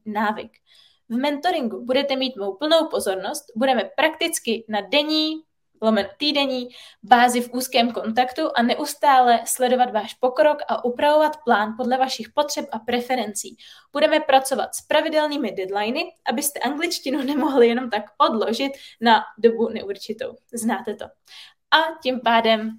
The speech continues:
dosáhli tak svých cílů. Cenově klub vyjde na dvacet dolarů, což je podle aktuálního kurzu zhruba šest set korun měsíčně.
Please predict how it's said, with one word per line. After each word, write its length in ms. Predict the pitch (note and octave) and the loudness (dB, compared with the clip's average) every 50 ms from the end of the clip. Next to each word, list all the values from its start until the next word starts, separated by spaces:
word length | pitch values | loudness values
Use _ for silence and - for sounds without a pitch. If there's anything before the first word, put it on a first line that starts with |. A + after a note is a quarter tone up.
| - - | -8 -4
dosáhli 800 | F3+ A3 A#3 A#3 - A#3 G#3+ G#3 A3 G#3+ G#3+ G3 F#3 F3+ A#3 - - | -4 -2 -2 2 4 4 4 4 4 2 0 -2 -4 -4 -8 -10 -12
tak 160 | - - - | -12 -12 -12
svých 340 | - - - - - - _ | -12 -14 -14 -16 -20 -16 _
cílů. 500 | - - C4+ B3+ C4 G#3 F3+ - - _ _ - - - - - _ _ | -6 -2 -2 0 0 -2 -4 -6 -10 _ _ -20 -20 -20 -20 -20 _ _
Cenově 500 | - - E4 E4 E4 D4+ A#3 - D4 - | -2 0 2 2 2 2 2 0 -2 -2
klub 240 | - - C4+ C4 A3+ | -4 -4 -4 -4 -4
vyjde 440 | A#3 G#3+ B3+ B3+ A#3+ A#3+ B3 A#3+ B3 | -2 0 0 2 2 2 0 0 0
na 300 | B3 A#3 G#3 F#3+ F#3 - | -2 -4 -6 -6 -10 -12
dvacet 360 | - G#3+ A#3+ C#4+ C#4+ - D#4 | -4 -2 -2 -2 0 -2 -4
dolarů, 600 | A3+ A3 G3+ F#3+ F#3+ G3+ G#3 C#4+ E4 F4 E4+ - _ - | -4 -2 -2 0 0 0 0 0 -2 -4 -6 -10 _ -2
což 260 | - A#3+ A3+ A3+ - | 0 0 0 2 0
je 100 | B3 A#3+ | -2 0
podle 280 | A#3 A#3 A3+ A3+ A#3 | 0 0 0 2 2
aktuálního 720 | A#3 - A#3 A#3 - - B3 B3+ A#3+ B3 B3 B3+ A#3 A#3+ A#3 | 0 0 -4 -8 -6 0 2 4 4 4 2 0 -2 -4 -4
kurzu 360 | - D4+ D4 - - C#4 C4 | -4 -6 -8 -6 -6 -6 -6
zhruba 320 | - - A#3 A#3+ A#3+ A#3+ | -4 -2 -2 0 0 0
šest 260 | A#3+ - B3 A#3 A#3+ - | 0 -2 -2 -2 -2 -4
set 140 | A#3+ A#3 | -6 -6
korun 340 | - - A3+ G#3+ G#3+ G3 - - | -6 -4 -4 -4 -4 -6 -8 -12
měsíčně. 680 | G#3+ G3+ G3 F3+ - - - F3+ - - A3 A#3 C4 | -12 -12 -12 -12 -12 -14 -16 -16 -16 -10 -6 -4 -4